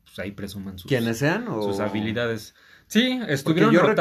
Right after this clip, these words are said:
Speaker 2: recuerdo que estuvo, que era cuando John Petrucci estaba como
Speaker 1: A
Speaker 2: muy
Speaker 1: mí
Speaker 2: de
Speaker 1: me
Speaker 2: moda,
Speaker 1: tocó
Speaker 2: ¿no?
Speaker 1: John Petrucci y Steve Vai, pero r-,
Speaker 2: Y
Speaker 1: van
Speaker 2: Steve Vai.
Speaker 1: rotando. Ajá.
Speaker 2: Ajá. Entonces no solamente era John Petrucci y Steve Vai, sino pues de pronto llevaba a otros.
Speaker 1: Ajá.
Speaker 2: Ok, a Carlos Santana no, ¿ah?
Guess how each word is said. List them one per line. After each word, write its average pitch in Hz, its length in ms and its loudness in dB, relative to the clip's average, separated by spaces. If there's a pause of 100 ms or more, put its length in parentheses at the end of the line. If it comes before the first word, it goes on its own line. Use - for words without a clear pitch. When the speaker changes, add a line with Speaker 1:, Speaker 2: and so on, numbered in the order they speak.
(120)
Speaker 2:
recuerdo 143 180 0
que 151 160 2
estuvo, 147 840 -2
que 113 280 -4
era 127 180 -6
cuando 113 280 -8
John 120 200 -8
Petrucci 120 420 -12
estaba 110 380 -8
como 104 200 -10
Speaker 1:
A - 60 -6
Speaker 2:
muy 123 60 -4
Speaker 1:
mí 131 60 -2
Speaker 2:
de 139 60 0
Speaker 1:
me 151 80 2
Speaker 2:
moda, 135 140 0
Speaker 1:
tocó 131 300 -2
Speaker 2:
¿no? 127 60 -12 (200)
Speaker 1:
John 139 160 0
Petrucci 147 500 -2
y 120 40 -4
Steve 127 280 -6
Vai, 139 180 0
pero 110 360 -2
r-, 107 140 -4 (320)
Speaker 2:
Y 117 80 -6
Speaker 1:
van 123 160 2
Speaker 2:
Steve 120 100 0
Vai. 113 100 2
Speaker 1:
rotando. 123 360 0 (160)
Ajá. 113 200 -12
Speaker 2:
Ajá. 107 200 -14 (240)
Entonces 147 220 2
no 156 120 4
solamente 147 460 2
era 139 120 0
John 131 180 -8
Petrucci 127 440 -12
y 107 60 -4
Steve 117 240 -14
Vai, 143 160 -4
sino 113 260 -10
pues 98 240 -14
de 101 80 -8
pronto 104 340 -10
llevaba 98 320 -6
a 90 40 -4
otros. - 400 -14 (240)
Speaker 1:
Ajá. 123 340 -2 (560)
Speaker 2:
Ok, - 260 -8 (240)
a 113 120 -6
Carlos 131 220 0
Santana 131 440 -2
no, 104 240 -6
¿ah? 143 160 -12